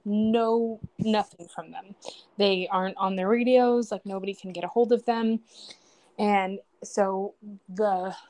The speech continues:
like, Army Rangers on this deployment said that they were walking through this thing and they started seeing other,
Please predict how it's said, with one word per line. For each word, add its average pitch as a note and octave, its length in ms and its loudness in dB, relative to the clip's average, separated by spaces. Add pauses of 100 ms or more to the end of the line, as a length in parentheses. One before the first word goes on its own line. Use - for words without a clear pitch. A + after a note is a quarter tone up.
(180)
like, F#3+ 220 -2
Army A3 260 0
Rangers G3+ 440 -4 (100)
on G3+ 200 -4
this F#3 120 -12
deployment A3+ 540 -4
said F#3 200 -4
that F#3 120 -6
they F3+ 120 -2
were F3+ 160 -4
walking G#3 640 0 (360)
through A#3+ 160 2
this B3 160 2
thing G#3 240 -2
and G3+ 120 -6
they F#3+ 100 -6
started G3 500 0
seeing F#3+ 640 -2 (560)
other, G#3 600 4